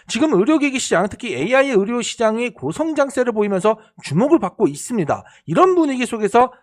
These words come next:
셀바스 헬스케어가 삼십 년 동안 쌓아왔던 그 기술력이 함께 맞물리면서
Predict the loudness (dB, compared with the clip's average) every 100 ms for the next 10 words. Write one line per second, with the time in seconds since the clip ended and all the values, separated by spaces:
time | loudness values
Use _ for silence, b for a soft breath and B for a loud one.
0 | b -2 2 2 0 2 0 0 -4 -6
1 | 0 2 2 4 4 4 0 -12 -12 -8
2 | -6 -2 -4 -2 -2 0 0 0 0 -4
3 | -8 -10 -12 -10 -2 0 0 -8 b b
4 | -10 -6 -4 -4 -8 -4 -2 0 0 -2
5 | 0 -2